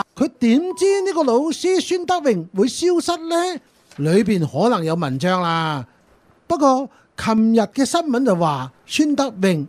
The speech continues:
已經入咗台灣醫院啦。關於呢個于夢龍嘅案件啊，而家有視頻出咗嚟，唔到你唔信啊。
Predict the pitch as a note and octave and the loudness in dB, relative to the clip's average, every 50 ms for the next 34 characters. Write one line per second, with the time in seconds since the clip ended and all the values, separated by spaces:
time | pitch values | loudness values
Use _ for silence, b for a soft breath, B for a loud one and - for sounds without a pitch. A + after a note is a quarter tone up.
0 | _ _ - F3 F#3 F#3+ A#3+ B3+ B3 F#3 F#3+ F#3+ - - - - - F#3 A3+ - | _ _ -6 -4 0 2 2 2 2 2 0 0 -2 -2 -6 -6 -4 -4 -4 -4
1 | - - C3+ C#3 C#3 C#3+ G3 F#3+ F#3+ F3+ F#3 F3 D3+ C#3 D3+ E3 D#3 - - - | -6 -6 -4 -4 -2 0 0 0 0 0 0 0 0 0 0 -2 -4 -6 -10 -18
2 | _ _ _ _ _ _ _ _ _ _ _ - C#4 D#4+ E4+ F4 E4+ E4+ E4+ E4 | _ _ _ _ _ _ _ _ _ _ _ -2 -2 0 0 0 0 -2 -2 -2
3 | E4 D4 D4+ C#4 - D4 E4+ F4 F4+ F4+ E4 D4+ A#3+ G#3 G3+ G3 F#3+ F3+ F#3+ G#3 | -2 -2 -4 -4 -2 0 2 2 2 4 4 2 2 2 2 0 0 0 0 0
4 | G3 A3 G#3+ G#3+ A3+ A3 D3 D3 F3+ A3+ B3 A3 F#3 D#3+ C#3 C3 b b b b | 0 2 2 2 0 0 -2 -4 -2 -2 0 0 -2 -2 -4 -6 b b b b
5 | b F#3+ F#3 A#3+ A#3+ C4 G3+ D#3+ D#3+ F3+ G3+ G#3+ B B B B - - - F#3+ | b -2 0 0 0 0 2 2 2 0 0 -2 B B B B -8 -4 -2 0
6 | F3 D3 E3+ D#3 B2+ C3 - - - B3+ A3+ G#3+ G#3 F3 D3 B2+ B2 _ _ - | 0 0 0 -2 -2 -6 -6 -4 -4 -2 -2 -2 -2 -2 -4 -6 -10 _ _ -8
7 | - F#3 F#3 F#3+ F3+ A#3+ B3+ B3+ B3 B3+ A#3+ G#3 F#3 A3 A#3 A#3+ A#3+ A#3 A#3+ B3 | -4 -4 -2 0 2 2 2 2 0 0 -2 0 -2 -2 0 0 -2 -2 -2 -2
8 | B3+ A3+ | -4 -8